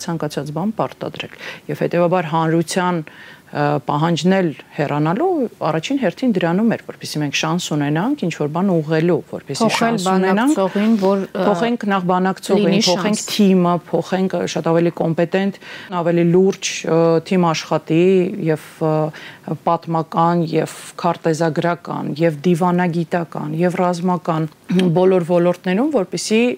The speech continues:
Speaker 1: ը, այլ, ը, հնարավոր թիմեր, ը, կարողանան ինչ-որ բան փոխել։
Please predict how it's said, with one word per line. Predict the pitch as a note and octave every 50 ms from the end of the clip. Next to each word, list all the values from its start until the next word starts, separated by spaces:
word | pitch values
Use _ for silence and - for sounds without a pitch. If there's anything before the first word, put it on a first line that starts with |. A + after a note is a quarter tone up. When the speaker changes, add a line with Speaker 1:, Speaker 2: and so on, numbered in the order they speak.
| - -
Speaker 1:
ը, | E3+ E3 D#3+ D#3+ D#3 - - E3+ E3+
այլ, | F3 F3+ E3+ E3
ը, | D#3+ - - - - - - - - - - D#3 D#3 D#3 D#3+ D#3 D#3 C#3+ E3+
հնարավոր | E3+ E3+ E3+ E3 D#3+ D#3 D#3+ E3+ F#3 F3+ -
թիմեր, | - E3+ D#3 D#3 E3 F3 F#3+ F#3 - - - - D#3+
ը, | D3 D3 D3+ D3+ D3 -
կարողանան | D3+ D#3 D3+ C#3+ D#3 D#3 E3 E3+ F3 D#3
ինչ-որ | D3 - - D#3 C#3+ C3+
բան | D#3+ D#3 D#3+ D3+ -
փոխել։ | - C#3 - - - G3 - -